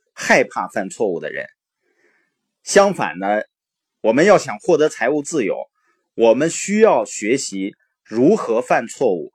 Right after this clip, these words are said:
和驾驭风险。如果人们好奇一生担心赔钱、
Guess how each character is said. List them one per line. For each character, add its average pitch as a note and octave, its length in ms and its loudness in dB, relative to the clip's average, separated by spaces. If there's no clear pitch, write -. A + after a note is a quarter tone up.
和 G2+ 260 -2
驾 A#2+ 340 0
驭 F#2+ 140 -10
风 G2+ 240 -8
险。 - 240 -8
如 G3 180 4
果 F3+ 120 8
人 C#3 140 2
们 F3+ 200 0
好 F3 220 2
奇 D#3 240 -8
一 F3 80 2
生 E3+ 280 0
担 D#3 200 2
心 D#3 200 -10
赔 A2+ 260 -2
钱、 F2 460 -8